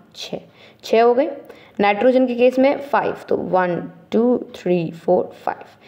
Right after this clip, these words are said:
and then again oxygen six, one, टू, three, four, five, six। अब आपको करनी है pairing। सबसे पहले hydrogen से start करिए।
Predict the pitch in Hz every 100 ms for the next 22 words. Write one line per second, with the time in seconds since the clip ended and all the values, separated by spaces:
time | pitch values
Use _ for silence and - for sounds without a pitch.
0 | - _ - 202 208 208 240 254 254 254
1 | 277 277 196 - 185 185 180 202 127 -
2 | 190 175 - - - - - - - -
3 | - - - - - _ 277 311 311 302
4 | 302 302 320 - 202 180 - - _ _
5 | - 208 226 254 247 202 196 196 208 202
6 | 190 170 - -